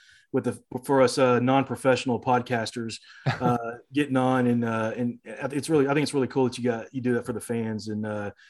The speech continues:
Speaker 1: you know, kind of talk about their experiences. I, I think that's awesome.
Speaker 2: Awesome. Yeah. I mean, again, like, there are podcasts that I've listened to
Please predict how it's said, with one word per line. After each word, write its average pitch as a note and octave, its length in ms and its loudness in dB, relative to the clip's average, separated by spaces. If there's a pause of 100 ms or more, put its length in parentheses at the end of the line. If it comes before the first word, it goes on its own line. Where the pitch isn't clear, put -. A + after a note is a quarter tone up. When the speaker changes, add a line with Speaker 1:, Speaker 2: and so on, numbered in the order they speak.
(160)
Speaker 1:
you B2 60 -2
know, A2+ 140 0
kind B2 200 0
of G#2+ 160 -6 (480)
talk A#2+ 140 -2
about A#2 180 -2
their A#2+ 120 2
experiences. A2 680 -6
I, G#2+ 180 -4
I A2 120 -10
think A#2+ 140 -4
that's G#2+ 160 -6
awesome. F#2 420 -10 (260)
Speaker 2:
Awesome. A3 360 -8
Yeah. E3+ 300 0
I F#2+ 100 0
mean, G#2+ 240 -4
again, A#2+ 360 0
like, G2+ 160 -2
there B2+ 160 4
are A#2+ 60 4
podcasts A2 500 2
that G#2+ 80 0
I've G#2 100 2
listened A2 240 2
to G#2 280 0